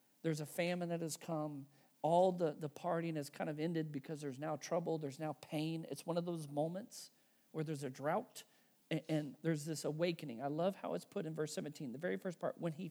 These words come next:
finally came to his senses." Listen, some of you are praying right now that for your children, and I join you in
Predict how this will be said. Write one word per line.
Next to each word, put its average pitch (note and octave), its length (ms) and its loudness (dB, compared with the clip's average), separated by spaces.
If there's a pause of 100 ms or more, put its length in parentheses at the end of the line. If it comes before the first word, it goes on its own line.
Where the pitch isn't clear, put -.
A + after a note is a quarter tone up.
(140)
finally A#3 520 2
came G3 340 -4
to G#3 120 -6
his E3 140 -2
senses." - 420 -8
Listen, D#3 260 -6
some G#3+ 220 0
of A#3+ 120 2
you G3 100 0
are - 40 -2
praying F3 260 -2
right - 200 0
now - 160 0
that - 200 -8
for - 60 -12
your D3+ 160 -4
children, C#3 360 -6 (380)
and D#3+ 140 0
I F3+ 140 4
join F3+ 500 0
you B2+ 220 -4
in D#3 160 0